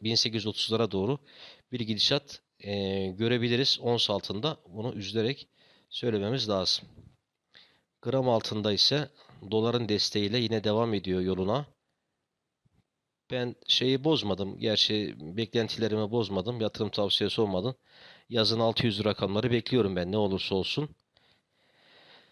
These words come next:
Ee, beş yüz otuz beş lirayı önce bir geçmesi lazım. Ki geçebilecek güçte olacağını biliyorum. Ons altın geri düşmeseydi bu yarın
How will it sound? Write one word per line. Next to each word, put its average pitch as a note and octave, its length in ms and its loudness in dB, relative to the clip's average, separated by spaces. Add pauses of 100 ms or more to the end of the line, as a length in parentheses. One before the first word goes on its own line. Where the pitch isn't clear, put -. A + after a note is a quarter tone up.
(680)
Ee, A#2 240 4 (680)
beş B2 260 0
yüz - 280 0
otuz A#2 260 -4
beş C3+ 280 4
lirayı B2 180 2
önce B2 240 2
bir B2 60 0
geçmesi G#2+ 460 2
lazım. F#2+ 340 -2 (600)
Ki A2 120 -12
geçebilecek A#2 600 0
güçte - 440 0
olacağını G#2 560 0 (220)
biliyorum. G#2 440 0
Ons B2+ 280 0
altın B2+ 420 -2
geri B2 280 -2
düşmeseydi B2 680 0 (680)
bu C3 200 -2
yarın B2+ 480 4